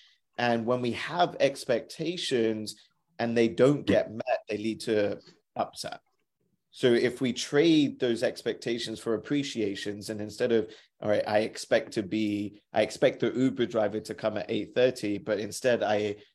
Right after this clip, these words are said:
appreciate that he's coming at eight thirty or eight thirty-one,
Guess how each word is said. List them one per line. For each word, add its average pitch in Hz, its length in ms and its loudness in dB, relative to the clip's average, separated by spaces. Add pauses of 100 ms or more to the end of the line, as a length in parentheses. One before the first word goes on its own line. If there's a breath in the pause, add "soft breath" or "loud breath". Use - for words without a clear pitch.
(100)
appreciate 120 800 -2
that 101 140 -4
he's 95 120 -4
coming 98 300 -8
at 92 160 -6
eight 85 240 -8
thirty 95 340 -6
or 107 140 -4
eight 107 220 -4
thirty-one, 95 640 -4